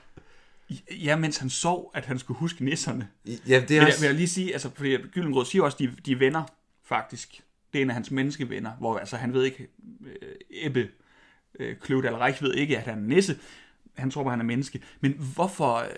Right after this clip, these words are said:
Speaker 1: fraternisere, øh, Gyllengrød <laughs> med sådan en, en brændende hash-elskende socialist?
Speaker 2: Jamen, det er også,
Speaker 1: Hvad
Speaker 2: altså,
Speaker 1: laver de sammen?
Speaker 2: men det er jo også, altså,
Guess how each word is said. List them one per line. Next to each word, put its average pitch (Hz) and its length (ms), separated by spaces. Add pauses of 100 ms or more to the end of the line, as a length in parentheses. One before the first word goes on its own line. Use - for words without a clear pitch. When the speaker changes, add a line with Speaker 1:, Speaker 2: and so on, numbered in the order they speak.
(420)
Speaker 1:
fraternisere, 127 1000 (140)
øh, 104 520
Gyllengrød 131 640 (140)
<laughs> - 80 (100)
med 131 80
sådan - 320
en, 135 100 (340)
en 135 140
brændende 131 640
hash-elskende 131 800
socialist? 131 720 (580)
Speaker 2:
Jamen, 127 180
det 127 60
er 123 40
også, 147 220
Speaker 1:
Hvad 170 80
Speaker 2:
altså, 135 140
Speaker 1:
laver 220 140
de 143 120
sammen? 156 440 (160)
Speaker 2:
men 131 200
det 127 80
er 113 40
jo 110 140
også, - 360
altså, 107 440